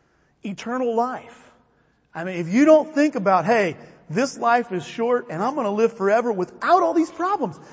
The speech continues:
That's what it tells us in the Bible, that, that the eternal life is gonna be involved no more sickness, no more sin, no more, no more, no more death.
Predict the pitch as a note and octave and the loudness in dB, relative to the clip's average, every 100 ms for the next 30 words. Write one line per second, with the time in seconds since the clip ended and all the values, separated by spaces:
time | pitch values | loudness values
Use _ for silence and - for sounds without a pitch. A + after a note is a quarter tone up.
0 | - B3 G#4 A4+ A#4 - F4+ A4 A4+ F4+ | -8 -6 0 4 4 2 0 2 2 4
1 | C#4+ A3+ A3+ G3 F3+ - - G3 A3 A#3 | 0 0 0 0 -2 -10 -8 0 0 0
2 | - - - G3+ A3+ G#3 G3 C#4+ F4+ G4 | -14 -18 -2 0 0 -4 -4 -2 0 0
3 | D#4+ F4+ B3 F#3 A3+ G3 G#3+ F#3 - A3+ | -4 -4 -6 -8 -8 -6 -8 -10 -10 -8
4 | F3+ G#3 F3 F#3 C4+ D4 - - D#4 - | -2 -2 0 -2 -2 -4 -6 -8 -8 -8
5 | C#3 - - - _ _ _ _ _ _ | -14 -14 -20 -20 _ _ _ _ _ _
6 | G3 A#3+ D4 C4+ - D4+ A#3+ D#3 - - | -4 -2 0 -2 -4 -4 -4 -8 -14 -20
7 | _ _ _ _ _ _ _ _ _ _ | _ _ _ _ _ _ _ _ _ _
8 | _ _ _ _ _ _ _ - A3 D4 | _ _ _ _ _ _ _ 0 2 4
9 | D4+ C4+ - - G3 B3+ C#4 C#4 - - | 2 0 -4 -14 -6 -4 -4 -6 -8 -10
10 | - A3+ C#4 B3 A3+ C#4+ G#3+ - | -6 -4 -4 -6 -8 -8 -8 -12